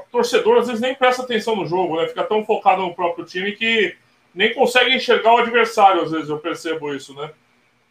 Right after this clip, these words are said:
O pessoal, às vezes, os comentários dos torcedores são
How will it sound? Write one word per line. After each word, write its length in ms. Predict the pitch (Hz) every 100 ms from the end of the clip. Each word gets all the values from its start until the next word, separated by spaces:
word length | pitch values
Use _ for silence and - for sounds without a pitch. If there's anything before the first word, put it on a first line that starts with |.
| _
O 160 | 139 139
pessoal, 500 | 139 160 - 180 190
às 100 | 180
vezes, 220 | 185 190 185
os 80 |
comentários 540 | - 180 170 - 175 175
dos 80 | -
torcedores 440 | 170 160 165 180
são 160 | 208